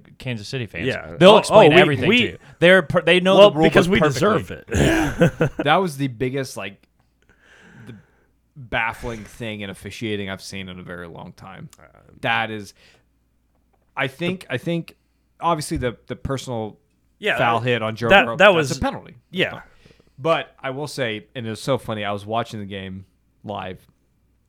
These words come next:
Speaker 3: and he starts to scramble out, and I'm scr-, I'm like, "Holding!" Like, "There is
Speaker 2: Oh,
Speaker 3: a
Speaker 2: yeah.
Speaker 3: hold!"
Speaker 2: And there was a hold.
Speaker 3: And my brother texted
Speaker 2: Oh,
Speaker 3: me,
Speaker 2: and a
Speaker 3: "That's
Speaker 2: block.
Speaker 3: a hold."
Speaker 2: There was a block.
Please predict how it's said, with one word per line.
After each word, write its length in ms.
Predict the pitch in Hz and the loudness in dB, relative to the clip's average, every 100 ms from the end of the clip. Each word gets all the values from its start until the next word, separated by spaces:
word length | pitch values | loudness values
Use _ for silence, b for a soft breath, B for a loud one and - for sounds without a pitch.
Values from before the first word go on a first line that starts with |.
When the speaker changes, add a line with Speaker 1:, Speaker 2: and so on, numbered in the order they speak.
| - | -20
Speaker 3:
and 80 | - | -16
he 60 | 113 | -14
starts 220 | - 107 | -12 -14
to 80 | 113 | -16
scramble 320 | - 104 101 | -16 -16 -14
out, 200 | 95 98 | -14 -16
and 80 | 123 | -12
I'm 180 | 113 120 | -12 -12
scr-, 300 | - - 123 | -14 -16 -16
I'm 80 | 120 | -14
like, 180 | 117 - b b b b | -16 -18 b b b b
"Holding!" 800 | - 147 233 220 185 139 110 95 - _ _ - | -10 0 2 2 0 -6 -8 -16 -20 _ _ -6
Like, 260 | 160 - _ _ | -6 -6 _ _
"There 240 | - - | -6 -4
is 60 | 349 | 6
Speaker 2:
Oh, 60 | 165 | 8
Speaker 3:
a 60 | |
Speaker 2:
yeah. 180 | 170 127 | 8 6
Speaker 3:
hold!" 360 | 262 294 277 226 | 8 10 10 8
Speaker 2:
And 100 | 220 | 6
there 40 | 117 | 2
was 100 | 117 | -2
a 80 | |
hold. 200 | 107 104 | -4 -4
Speaker 3:
And 80 | 175 | -2
my 100 | 170 | -4
brother 260 | 139 143 131 | -4 -6 -4
texted 180 | 127 117 | -6 6
Speaker 2:
Oh, 120 | 196 | 8
Speaker 3:
me, 40 | 214 | 8
Speaker 2:
and 80 | |
a 40 | 170 | 6
Speaker 3:
"That's 200 | 135 214 | 4 4
Speaker 2:
block. 80 | - | 2
Speaker 3:
a 20 | |
hold." 260 | 123 117 | -2 -4
Speaker 2:
There 180 | 113 165 | 0 2
was 120 | 160 | 2
a 60 | 143 | 0
block. 300 | 120 135 | 2 0